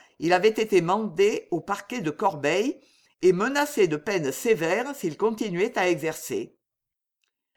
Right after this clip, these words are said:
Mais le voisinage des Salés,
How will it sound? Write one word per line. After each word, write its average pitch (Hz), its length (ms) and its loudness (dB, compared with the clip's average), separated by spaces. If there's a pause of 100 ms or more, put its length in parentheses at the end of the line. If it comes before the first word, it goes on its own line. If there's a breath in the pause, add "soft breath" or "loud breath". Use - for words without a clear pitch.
(200)
Mais 196 300 -2
le 165 120 0
voisinage 190 760 0
des 165 180 -2
Salés, 160 680 0